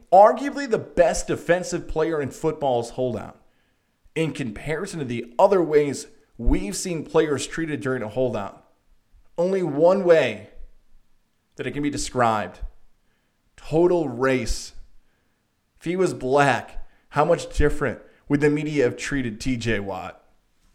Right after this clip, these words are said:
More fun things to talk about than race in the N F L. How about actually predicting division winners and champions? I'll keep this short and sweet for you. If you've missed some picks,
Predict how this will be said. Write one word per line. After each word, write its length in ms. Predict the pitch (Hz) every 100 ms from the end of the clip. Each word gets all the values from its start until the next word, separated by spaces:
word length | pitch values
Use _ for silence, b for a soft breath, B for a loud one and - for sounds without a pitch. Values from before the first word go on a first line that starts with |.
| _ _ _ _ _ _ _ _ _
More 380 | 120 127 170 196
fun 520 | 196 - 180 247 254
things 280 | 262 170 165
to 80 | 143
talk 340 | 113 127 131
about 340 | 123 113 127 131
than 180 | 107
race 300 | 113 196 320
in 120 | - 123
the 120 | 117
N 80 | 117
F 200 | 117 131
L. 180 | 160
How 140 | 156 170
about 160 | 196
actually 320 | 180 170 160 151
predicting 640 | 156 135 139 156 160 156
division 420 | 131 135 139 131
winners 280 | 127 123 117
and 120 | 104
champions? 480 | - 135 123 123 107
I'll 60 | 101
keep 220 | 143 143
this 120 | 113
short 240 | - 135
and 120 | 107 -
sweet 300 | 117 123 117
for 280 | 123 120
you. 200 | 113 107 110 B B _
If 200 | 120 120
you've 200 | 123 101
missed 460 | 135 147 - - -
some 360 | - 151 139
picks, 460 | 135 135 92 -